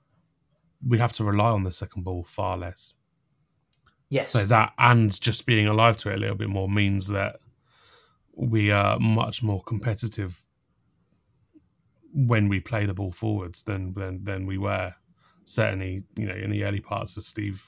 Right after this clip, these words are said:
Speaker 1: Evans' tenure here.
Speaker 2: Yeah. Yeah, very much so. And there's the odd period of, well, the odd issue of,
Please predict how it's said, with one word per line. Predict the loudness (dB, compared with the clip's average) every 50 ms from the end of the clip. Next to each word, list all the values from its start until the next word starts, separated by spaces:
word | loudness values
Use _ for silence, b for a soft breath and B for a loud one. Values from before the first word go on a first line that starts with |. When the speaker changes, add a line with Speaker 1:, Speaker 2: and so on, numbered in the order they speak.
| _ -10
Speaker 1:
Evans' | -8 -8 -6 -6 -8 -8 -8
tenure | -8 -8 -6 -6 -6 -6 -6
here. | -6 -6 -8 -8 -10 b b b b b b b b b b b b _ _ _ _ _ _ _ _ _ _ _ _ _ _ _ _ _ _ _ _ _ _ -18 -16 -6 -4
Speaker 2:
Yeah. | -2 -2 -2 -4 -10 _ _ _ _ _ _ _ _ B B B B B B B B B B B B B B B B B _ _ 0
Yeah, | 2 2 2
very | 2 2 2
much | 0 0 0 0
so. | 0 0 0 0 0
And | 0 0 0 -2 -2 -2
there's | 0 2 2 2 2 4
the | 6 8
odd | 8 8 6 4 0 -8
period | -4 0 2 4 4 6 6 4 4 4
of, | 2 -2 -4 -8 -14 _ _ _ -12
well, | -8 -6 -6 -4
the | -2 2 4
odd | 4 4 4 2 -4 -10 -12 -16 _ _ _ _ _ _ _ _ _ _ _ _ _ _ _ -2
issue | -2 0 -2 -2 -4 -2 0 0
of, | -2 -2 -4 -8 -12 -12 -12 -12 -12 -8